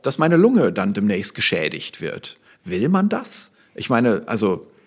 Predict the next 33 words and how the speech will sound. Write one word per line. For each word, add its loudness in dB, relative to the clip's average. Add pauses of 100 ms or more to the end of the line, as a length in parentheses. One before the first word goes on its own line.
(100)
vernünftige 4 (220)
Leute 2
wollen -2
das -6
nicht. -14
Und -10
gerade 4
junge 2
Leute 2
heutzutage 0 (360)
sind -2
immer 0
mehr 2
gesundheitsbewusst. -2 (300)
Viele 4
Leute 4 (280)
fangen 2
nie 4
an 2
zu 2
rauchen 4
in -6
der 0
jüngeren 0
Generation 0
und -4
viele 0
Leute, 4
die -2
das -6
mal 0
gemacht 0
haben, 2